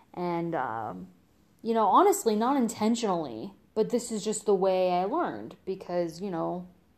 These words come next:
no one cares about your feelings. You're weird if you talk about anything. You make people uncomfortable.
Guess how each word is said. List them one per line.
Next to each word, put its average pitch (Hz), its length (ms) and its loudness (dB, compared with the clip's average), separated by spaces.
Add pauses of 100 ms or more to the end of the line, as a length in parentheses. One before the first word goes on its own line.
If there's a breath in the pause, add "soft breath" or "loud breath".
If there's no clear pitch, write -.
no 180 120 -6
one 180 100 -6
cares 190 300 -6
about 185 220 -2
your 208 120 -2
feelings. 180 840 -4 (2250 soft breath)
You're 185 120 0
weird 196 540 4
if 185 140 -6
you 180 80 -4
talk 175 340 0
about 160 640 -2
anything. 170 680 -4
You 180 80 -2
make 180 260 -4
people 196 300 -4
uncomfortable. 175 880 -6